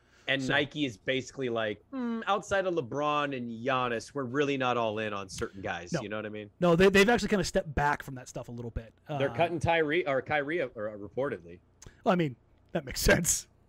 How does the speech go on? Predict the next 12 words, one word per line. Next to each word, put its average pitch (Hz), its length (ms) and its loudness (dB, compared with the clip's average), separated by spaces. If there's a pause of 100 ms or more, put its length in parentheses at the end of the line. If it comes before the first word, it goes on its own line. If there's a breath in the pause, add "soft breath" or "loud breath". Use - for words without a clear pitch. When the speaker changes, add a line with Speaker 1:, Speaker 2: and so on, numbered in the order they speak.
(220)
Speaker 1:
No, 208 140 2
I'm 196 160 4
just 185 200 -2
saying, 185 280 4
like, 139 300 2 (200)
they're 151 340 2
already, 160 360 4
like, 123 200 0
they've 139 240 0
gotten 131 340 -2
rid 139 140 -4
of, 123 120 -8